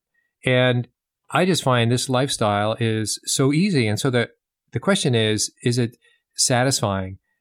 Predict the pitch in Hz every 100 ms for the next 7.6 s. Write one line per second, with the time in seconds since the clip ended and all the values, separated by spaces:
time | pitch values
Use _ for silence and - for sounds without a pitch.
0 | _ - 117 113 107 107 - 110 107 104
1 | 139 123 131 165 214 220 151 120 110 -
2 | 110 110 110 117 117 123 131 135 123 113
3 | 107 - 117 110 104 113 117 104 - _
4 | _ _ 120 135 131 120 113 110 110 107
5 | 101 - _ _ - 113 170 - 165 151
6 | 175 107 - _ _ 110 95 156 185 180
7 | 170 170 - 139 139